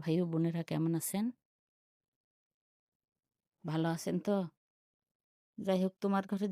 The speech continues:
দেশত কি কোষ্টা শাক খায় বা পাট শাক খায়? কোষ্টা শাক, তোমার দেশত পাট শাক, পাট শাক কয় বা সারা বাংলাদেশত পাট শাক কয়, কিন্তু আমরা কিন্তু এগুলা কোষ্টা শাক কই। এই যে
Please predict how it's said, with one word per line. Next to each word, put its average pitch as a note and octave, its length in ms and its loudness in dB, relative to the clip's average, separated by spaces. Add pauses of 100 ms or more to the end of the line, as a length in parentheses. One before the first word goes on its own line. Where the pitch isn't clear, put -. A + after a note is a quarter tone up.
দেশত F#3 300 -4
কি G3+ 160 -6
কোষ্টা F#3+ 320 -2
শাক G3 140 -4 (120)
খায় G#3 280 0 (400)
বা F3 80 -4 (100)
পাট D#3+ 120 2 (100)
শাক - 140 -2 (100)
খায়? A3 220 2 (1000)
কোষ্টা G#3 340 -2
শাক, - 160 -6 (580)
তোমার G3+ 200 0 (120)
দেশত A3+ 260 0 (100)
পাট G#3 200 2
শাক, - 140 -14 (300)
পাট F#3 200 2
শাক - 140 -14 (100)
কয় F3 200 2
বা E3+ 60 0 (100)
সারা F#3 220 4 (100)
বাংলাদেশত E3+ 540 2
পাট C#3+ 200 0
শাক D#3 180 -4
কয়, D3 160 -2
কিন্তু E3 180 -2 (120)
আমরা F3 240 0
কিন্তু F#3+ 220 -4
এগুলা F3 180 -4 (100)
কোষ্টা D#3+ 340 -4
শাক C#3+ 120 -6 (100)
কই। C3+ 120 0 (640)
এই E3+ 100 0
যে E3 80 0